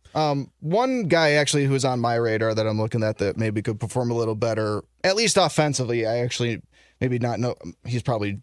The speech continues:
just as good as he is on defense and normal. But, uh, any concern at all that only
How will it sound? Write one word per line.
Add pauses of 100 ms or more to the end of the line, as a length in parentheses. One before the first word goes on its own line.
just
as
good
as
he
is
on
defense
and
normal.
But,
uh, (260)
any
concern
at
all
that
only